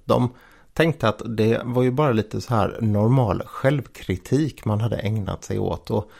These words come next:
det var väl egentligen ganska sunt. Men folket, de hade ju istället uppfattat det här som ett tecken på vekhet. Och de här demonstrationerna, de växte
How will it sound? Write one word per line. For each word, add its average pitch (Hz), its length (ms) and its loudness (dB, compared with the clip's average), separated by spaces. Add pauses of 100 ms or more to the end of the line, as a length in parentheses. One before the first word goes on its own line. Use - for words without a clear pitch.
(360)
det - 340 4
var 120 460 2
väl 127 120 2
egentligen 98 400 -4
ganska 117 360 -2
sunt. 143 580 -2
Men 139 380 0
folket, 143 600 -2
de 113 160 2
hade 120 160 2
ju 117 120 4
istället 95 440 -2 (240)
uppfattat - 540 -8
det - 60 -8
här 87 180 -8
som 92 160 -6
ett - 100 -8
tecken - 340 -8
på - 100 -8
vekhet. 120 840 -2
Och - 80 -4
de 113 100 2
här 123 140 2
demonstrationerna, 113 1120 0 (500)
de 127 200 0
växte 120 480 -4